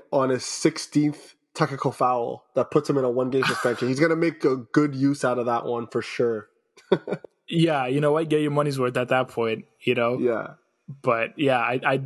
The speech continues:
Speaker 2: I do think that it's, it's gonna get a little, it's gonna get a little crazy as we go on, and, and they have a, they have a reason to, to have a gripe. So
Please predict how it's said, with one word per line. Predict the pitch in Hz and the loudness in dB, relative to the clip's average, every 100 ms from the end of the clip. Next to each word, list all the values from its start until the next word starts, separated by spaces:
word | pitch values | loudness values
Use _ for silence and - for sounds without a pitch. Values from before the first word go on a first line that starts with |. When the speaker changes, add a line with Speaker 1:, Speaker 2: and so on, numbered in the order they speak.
| 139 | -2
Speaker 2:
I | 143 139 | 0 0
do | 139 170 | 2 0
think | 160 160 156 | 2 0 2
that | 135 127 - | 0 0 -2
it's, | 139 - - | -4 -2 -2
it's | 139 | 0
gonna | - 147 139 | 0 0 0
get | 131 | 0
a | 123 | 0
little, | 123 123 117 - | 0 0 -2 -4
it's | 139 | -2
gonna | 160 151 | 0 0
get | 135 | 0
a | 127 | 0
little | 123 | -2
crazy | 117 131 123 123 120 | -2 0 0 0 -2
as | 123 123 | -4 -4
we | 123 | -2
go | 127 120 | 0 0
on, | 147 | 0
and, | 165 | -2
and | 170 147 | -2 2
they | 151 | 2
have | 165 156 | 2 0
a, | 143 135 | 0 0
they | 156 | 0
have | 165 | 0
a | 143 | -2
reason | 135 127 123 120 | -2 -2 -4 -4
to, | 123 110 | -6 -6
to | 107 | -6
have | 113 117 | -6 -4
a | 110 | -4
gripe. | 113 107 104 | -6 -8 -4
So | - 113 110 | -2 -2 -4